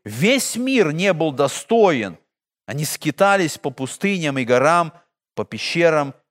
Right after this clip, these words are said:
и ущельям земли. Бог ценит настоящую веру у верующих.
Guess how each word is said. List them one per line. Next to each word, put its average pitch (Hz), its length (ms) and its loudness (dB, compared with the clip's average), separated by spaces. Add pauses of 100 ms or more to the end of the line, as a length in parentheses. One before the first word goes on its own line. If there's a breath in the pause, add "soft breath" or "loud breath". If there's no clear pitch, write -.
(120)
и 107 120 -8
ущельям 117 600 -2 (200)
земли. 117 560 -2 (400)
Бог 156 560 2 (480)
ценит 151 380 -2
настоящую 127 720 -2
веру 117 300 -2
у 104 80 -8
верующих. 101 600 -6